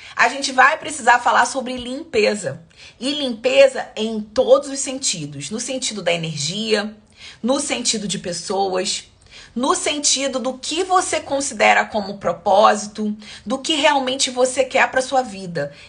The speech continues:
Então, tem muito assunto pra gente falar aí até o final do ano, tá?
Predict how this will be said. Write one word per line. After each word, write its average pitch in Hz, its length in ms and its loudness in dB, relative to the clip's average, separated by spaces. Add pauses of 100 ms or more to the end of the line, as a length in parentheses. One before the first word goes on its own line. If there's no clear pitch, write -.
Então, 208 540 2 (160)
tem 480 260 4
muito 262 440 4
assunto 220 360 -2
pra 214 100 -2
gente 214 260 -4
falar 170 340 6
aí 170 400 -2
até 196 440 2
o 208 80 0
final 202 300 0
do 208 140 0
ano, 139 380 0
tá? 170 380 2